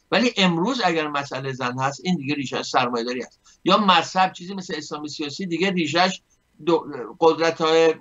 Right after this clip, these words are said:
قرون وسطایی و نمی‌دونم خاندان صفوی و قاجار نیست، بلکه سرمایه‌داری قرن بیستم و بیست و یکم است که مذهب رو نیاز داره و اینطور بر جامعه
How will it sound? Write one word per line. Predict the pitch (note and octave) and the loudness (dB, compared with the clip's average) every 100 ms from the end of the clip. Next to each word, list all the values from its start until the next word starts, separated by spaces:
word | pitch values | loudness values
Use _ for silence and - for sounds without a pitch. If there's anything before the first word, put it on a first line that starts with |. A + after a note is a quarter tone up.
| - | -2
قرون | D#3+ D#3 | -2 0
وسطایی | D#3 D#3 D3 D#3+ D#3 E3+ | 0 0 0 0 4 4
و | D#3+ | 4
نمی‌دونم | D#3 D#3 D#3 D3 _ _ | 0 0 0 0 _ _
خاندان | - E3+ D#3+ D#3+ D#3+ | 0 2 2 0 -2
صفوی | - D#3 E3 D3 D#3 | -2 -2 -2 -2 -2
و | |
قاجار | D3 D3+ D3 E3+ | 0 0 2 0
نیست، | A3+ G#3+ - | 0 -2 -2
بلکه | E3 E3 | -4 -4
سرمایه‌داری | F#3 F3 E3 D#3+ E3+ F#3 | -4 -2 0 0 0 -2
قرن | E3+ F3+ | -4 -2
بیستم | F3+ E3 - | -4 -6 -4
و | F3+ | -4
بیست | D#3+ - | -4 -4
و | E3 | 0
یکم | D#3 F#3 A#3 | 0 4 4
است | F3 - - _ _ - | 4 0 -14 _ _ -2
که | E3 | 0
مذهب | E3 D#3 D3 D#3+ E3 | 2 0 2 -2 -2
رو | E3 | -6
نیاز | D#3 D3+ D#3+ C3+ | -2 0 0 0
داره | D3+ D3+ | -4 -2
و | |
اینطور | C#3+ C#3+ C3+ D3+ D3 _ _ _ | -4 -6 -2 -2 -4 _ _ _
بر | - C#3+ | -2 -2
جامعه | C3+ C3+ C3 C3+ C#3 | 0 -2 0 -2 -4